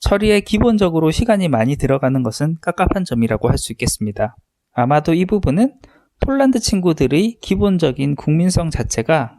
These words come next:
우리나라 사람들에 비해서 여유가 넘치는 부분이 있기 때문에 그러하지 않을까 하는 생각도 해봅니다. 중국도 한때는 만만디라고 하여 동작이 느리다는 오해를 한 적이 있었는데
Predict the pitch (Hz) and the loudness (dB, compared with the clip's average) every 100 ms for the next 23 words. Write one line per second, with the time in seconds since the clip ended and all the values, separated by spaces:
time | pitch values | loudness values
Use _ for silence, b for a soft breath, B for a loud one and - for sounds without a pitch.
0 | - 135 156 202 214 214 190 185 180 _ | -4 0 2 2 4 4 4 2 0 _
1 | - 160 156 151 147 135 - 110 107 - | -6 -2 0 0 -2 -2 0 -2 -2 0
2 | 170 208 b b b 117 110 180 208 156 | 0 -2 b b b 2 4 4 2 2
3 | 110 117 180 190 185 165 160 139 - 160 | 0 0 0 2 2 0 -2 -4 -6 -8
4 | 135 123 117 117 - 131 139 123 113 110 | -2 0 0 0 -2 0 0 0 -2 -2
5 | 123 - 131 123 123 160 160 156 - 117 | -2 -2 -2 0 -2 -2 -4 -6 -4 -2
6 | 117 151 - 107 104 104 110 - - _ | -2 -2 -2 -4 -6 -6 -8 -10 -20 _
7 | _ - - 220 240 - 208 208 220 233 | _ -6 0 2 2 0 2 2 4 2
8 | 277 233 180 180 123 113 170 220 214 170 | 2 2 2 0 0 0 2 2 2 0
9 | 143 123 117 120 170 - 120 123 175 190 | -2 -2 0 2 0 0 0 2 2 0
10 | 208 151 190 190 131 120 117 117 143 143 | 0 2 0 0 -2 -2 -2 0 0 0
11 | 139 190 180 135 135 110 113 107 104 156 | -2 0 0 0 -2 -2 -4 -4 -2 -2
12 | 143 | -2